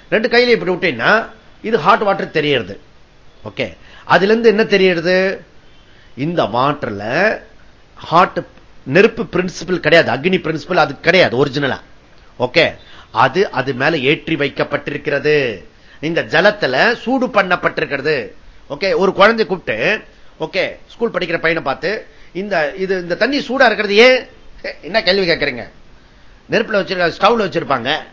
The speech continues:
இல்ல, நேச்சுரல். இது அக்னினால சூடப்பட்டிருக்கிறது.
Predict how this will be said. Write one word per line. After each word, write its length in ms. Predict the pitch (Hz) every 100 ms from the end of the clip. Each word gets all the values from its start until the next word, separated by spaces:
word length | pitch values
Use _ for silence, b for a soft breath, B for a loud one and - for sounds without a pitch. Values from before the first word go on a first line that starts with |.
| - - - - - -
இல்ல, 120 | 277 254 143 - - - - 208
நேச்சுரல். 420 | 294 226 226 127 - B B B 208
இது 100 | 247 156
அக்னினால 520 | 190 226 294 262 254 254
சூடப்பட்டிருக்கிறது. 720 | 262 277 196 180 160 127 160